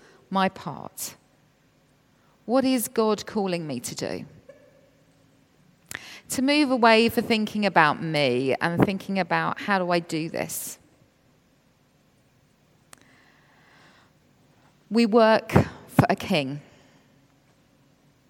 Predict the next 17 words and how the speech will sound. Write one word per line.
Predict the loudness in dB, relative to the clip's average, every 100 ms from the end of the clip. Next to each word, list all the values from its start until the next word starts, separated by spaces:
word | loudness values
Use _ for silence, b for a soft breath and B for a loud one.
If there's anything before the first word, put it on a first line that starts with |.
| _ _ _ _ _ _ -20 -12
We | -2
don't | -2 0
work | 0 0
for | -2
Ron. | 0 0 0 -8 -16 b b b b b _ _ _ _ _ _ _ b b b
We | -4
work | 0 0 -2
for | -10 -10
a |
king. | -10 -6 -4 -4 -10 -16 -20 _ _ _ _ _ _ _ _ _ _ _ _ _ _ _ _ _ B B B
We | 0 2
are | 2
members | 2 0 0 0 0
of | -2
a | -2
royal | 0 0 -2
household. | -6 -10 -10 -8 -8 -8 -14